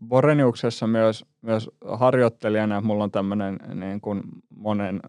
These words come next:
askeleen Borenius-ur-, ura, missä, missä mä al-, aloitin ensin,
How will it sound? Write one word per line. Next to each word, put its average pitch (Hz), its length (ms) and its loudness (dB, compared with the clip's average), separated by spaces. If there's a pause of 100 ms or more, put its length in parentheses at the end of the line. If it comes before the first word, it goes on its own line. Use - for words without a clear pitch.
(120)
askeleen 95 680 -2 (560)
Borenius-ur-, 98 880 -2
ura, 101 240 -2
missä, 95 400 -4 (120)
missä 101 340 -10
mä 95 240 -6 (200)
al-, 104 220 -2 (100)
aloitin 104 500 0
ensin, 98 460 -6